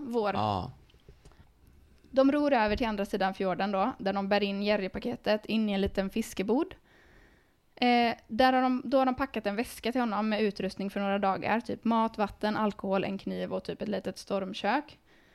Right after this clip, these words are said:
Speaker 1: Och så säger de till Jerry att han ska stanna i fiskeboden tills de kan komma och hämta honom några dagar senare för att ta med honom på nästa etapp, liksom, av flykten. För de måste ju tillbaka hem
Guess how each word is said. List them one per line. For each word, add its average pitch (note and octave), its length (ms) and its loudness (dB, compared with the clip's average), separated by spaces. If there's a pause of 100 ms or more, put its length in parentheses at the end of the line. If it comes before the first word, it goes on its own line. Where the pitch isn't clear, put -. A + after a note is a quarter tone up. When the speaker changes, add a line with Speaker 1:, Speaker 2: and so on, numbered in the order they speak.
(720)
Speaker 1:
Och C4 100 -2
så B3 100 0
säger C#4 200 8
de C4+ 120 8
till C4 200 4
Jerry A3+ 280 6
att G#3+ 100 4
han A3 120 0
ska A3 140 -2
stanna G#3 340 0
i G3+ 60 0
fiskeboden G3 640 0
tills G3 280 2
de F#3+ 200 -2
kan F#3+ 140 -6
komma F#3 180 -4
och G3 40 0
hämta G#3+ 240 0
honom F#3 160 0
några F3+ 200 0
dagar F3+ 240 0
senare F3 460 0
för G3+ 140 -2
att G3 100 0
ta G3 80 -4
med F3+ 180 -2
honom F3+ 200 -2
på F#3 80 -2
nästa G#3 480 -2 (120)
etapp, - 380 -6
liksom, - 340 -10
av F3 80 -6
flykten. A#3 480 -4 (840)
För - 160 0
de A#3+ 180 4
måste B3 260 0
ju G3 40 -4
tillbaka G3+ 500 0
hem G#3+ 400 0